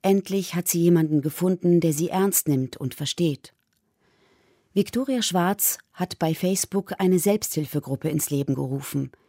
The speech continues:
Der tritt Heike bei. Dort lernt sie, dass sie Bilder und Mails nach G P S-Daten und I-P-Adressen durchsuchen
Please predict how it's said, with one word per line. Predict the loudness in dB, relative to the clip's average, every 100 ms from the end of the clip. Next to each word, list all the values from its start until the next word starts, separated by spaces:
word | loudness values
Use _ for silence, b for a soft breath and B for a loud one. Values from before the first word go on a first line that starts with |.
| b b 2
Der | 2 2
tritt | -4 -6 -2
Heike | -2 0
bei. | 0 0 -2 -12 _ _ _ B B B B B
Dort | 0 2
lernt | 0 2 0
sie, | 0 0
dass | 0 -2
sie | -2
Bilder | 2 4 6 4 2
und | 0 2
Mails | 2 2 0 -2
nach | -2 -2
G | -6
P | -6 -4
S-Daten | -2 -2 -2 -4 0 0 2
und | 0 0
I-P-Adressen | -2 -4 -4 -4 -4 -4 -4 -4
durchsuchen | -4 -6 -2 0 0 0 0